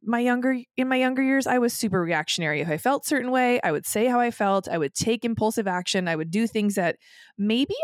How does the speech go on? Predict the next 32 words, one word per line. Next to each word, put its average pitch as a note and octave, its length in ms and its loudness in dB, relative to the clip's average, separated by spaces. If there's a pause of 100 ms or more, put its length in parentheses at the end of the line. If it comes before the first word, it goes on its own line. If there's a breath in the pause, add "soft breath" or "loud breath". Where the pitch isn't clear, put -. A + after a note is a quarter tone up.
I D5 140 2
didn't G4+ 180 -4
really F4+ 260 0
think E4 300 -4
all C#4+ 140 2
the C4+ 80 -2
way A3+ 160 2
through. C4 480 2 (380 loud breath)
And A#3+ 560 0
that C4 260 0 (640)
generally C#4 580 0
didn't A3 280 -2
serve E3 280 -2
me D#3+ 140 -6
super - 320 -4
<laughs> - 40 -4
well. - 480 -2
I A#3 160 0
mean, G#3+ 300 -4 (280 loud breath)
to A3+ 60 -4
be G#3+ 120 2
honest, F#3 460 0
I, G3 140 2
I G#3 120 0
think G#3 180 -4
sometimes G3 360 0
making F#3 320 0
quick F3+ 200 -4
decisions E3+ 560 -2
can F#3+ 180 -4
be E3 100 -8
helpful, C#4 540 0